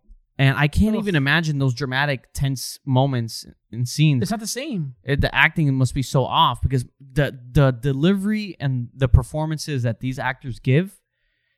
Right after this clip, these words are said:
Speaker 1: even if
Speaker 2: It's
Speaker 1: you
Speaker 2: not
Speaker 1: have to
Speaker 2: even,
Speaker 1: read
Speaker 2: it's
Speaker 1: it.
Speaker 2: not even, like, that bad.
Speaker 1: It's not like, yeah, like the subtitles and stuff. It's not bad
Speaker 2: It's
Speaker 1: at
Speaker 2: not,
Speaker 1: all.
Speaker 2: it's not.
Speaker 1: It, it, it just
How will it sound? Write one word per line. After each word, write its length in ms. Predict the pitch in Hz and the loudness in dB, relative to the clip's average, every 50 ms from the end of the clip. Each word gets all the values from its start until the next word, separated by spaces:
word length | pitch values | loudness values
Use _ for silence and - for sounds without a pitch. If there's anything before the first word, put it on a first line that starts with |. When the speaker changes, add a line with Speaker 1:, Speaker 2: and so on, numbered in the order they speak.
| _ - | _ 2
Speaker 1:
even 240 | - 180 214 240 240 | 6 6 6 6 6
if 60 | 233 | 2
Speaker 2:
It's 80 | 220 | 4
Speaker 1:
you 80 | 208 196 | 4 4
Speaker 2:
not 80 | 220 214 | 4 4
Speaker 1:
have 60 | - | 4
to 80 | 208 | 2
Speaker 2:
even, 120 | 170 143 143 | 4 4 6
Speaker 1:
read 100 | 170 165 | 4 4
Speaker 2:
it's 60 | 131 | 4
Speaker 1:
it. 20 | 117 | 4
Speaker 2:
not 80 | 117 110 440 | 2 -2 -6
even, 120 | 392 320 | -12 -10
like, 160 | 240 208 180 | -10 -10 -10
that 200 | 180 190 185 170 160 | -10 -12 -12 -10 -10
bad. 240 | 151 165 185 - _ _ _ _ - | -10 -12 -12 -14 _ _ _ _ -2
Speaker 1:
It's 220 | - 165 156 - - | 0 0 0 0 0
not 280 | 175 196 196 165 123 - | 0 2 2 2 2 2
like, 180 | 156 147 131 - | 0 0 0 0
yeah, 200 | - 160 151 135 | 0 2 4 4
like 200 | 127 131 131 131 | 4 2 0 -4
the 140 | - 143 123 | -6 -8 -10
subtitles 600 | - - - 151 156 - 185 180 180 196 208 190 | -8 -6 -6 -6 -6 -4 -6 -4 -4 -4 -6 -6
and 80 | 208 190 | -6 -6
stuff. 180 | 226 220 160 | -4 -2 -2
It's 140 | 139 123 - | -2 -2 -2
not 140 | - 135 123 | -2 -2 0
bad 100 | - 143 | 0 -2
Speaker 2:
It's 60 | 127 120 | -2 -2
Speaker 1:
at 40 | |
Speaker 2:
not, 60 | 123 135 | 0 0
Speaker 1:
all. 160 | 139 123 113 95 | 0 0 -2 -4
Speaker 2:
it's 260 | 95 185 165 - - | -10 -16 -16 -14 -14
not. 220 | 208 220 240 226 202 - - | -14 -14 -14 -14 -12 -4 0
Speaker 1:
It, 180 | 170 175 175 - | 0 0 0 0
it, 260 | - 185 185 180 _ - | -4 -4 -4 -6 _ -2
it 120 | 175 175 | 0 0
just 400 | 165 151 175 170 139 - - - | 2 4 4 4 4 2 0 -10